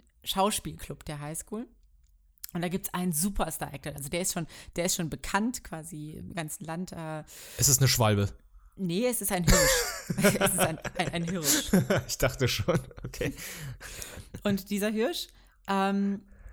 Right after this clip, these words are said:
Speaker 1: da sind, vor dem sind sogar quasi die Fleischfresser, ähm, eingeschüchtert, weil er aber einfach so einen hohen Status hat. Das heißt, der ist einfach von der, von der Klasse her ähm, von seinem, von seinem Status, Macht und so weiter,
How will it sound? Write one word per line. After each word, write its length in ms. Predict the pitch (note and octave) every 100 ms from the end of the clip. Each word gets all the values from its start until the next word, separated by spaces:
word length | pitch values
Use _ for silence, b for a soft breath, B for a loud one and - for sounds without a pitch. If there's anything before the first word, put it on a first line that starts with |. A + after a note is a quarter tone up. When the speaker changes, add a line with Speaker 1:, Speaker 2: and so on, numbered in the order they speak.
| b _ - -
Speaker 1:
da 120 | F#3+
sind, 220 | F#3+ A#3
vor 140 | - F#3+
dem 180 | G3+
sind 180 | A3 G#3
sogar 320 | G#3+ G3 F#3+
quasi 360 | G3+ - F#3+ F3+
die 100 | F#3
Fleischfresser, 760 | - G3 A3 F3+ F3 E3 D#3+ - _ - _ _ - E3+
ähm, 580 | D#3+ D#3+ E3 D#3+ E3 -
eingeschüchtert, 720 | - A#3 A3+ - F#3+ - A3+ F3
weil 140 | F3+
er 160 | F#3+ F#3+
aber 240 | F3+ F3+
einfach 220 | F#3+ F#3+
so 120 | -
einen 100 | F#3
hohen 200 | F3+ F#3+
Status 560 | F#3 - F#3+ A3+ D3+ -
hat. 240 | D3 - - B B B B B -
Das 160 | F3
heißt, 240 | F3+ F#3+ - -
der 360 | - - F3+
ist 100 | F3+
einfach 220 | F#3+ G3 F3
von 140 | F#3
der, 160 | F3 E3+ -
von 140 | F#3
der 100 | F3
Klasse 420 | - F#3+ A#3+ G3
her 380 | F3+ E3+ E3+ E3+ b b b _ -
ähm, 460 | F3+ E3+ E3 E3 E3 D#3 E3
von 140 | F3+
seinem, 240 | E3+ E3 E3
von 140 | -
seinem 260 | D#3+ D#3 E3
Status, 720 | - F#3 F#3+ - F#3+ F3+ -
Macht 280 | F3+ F3+ -
und 140 | F3
so 100 | F3
weiter, 240 | D#3+ E3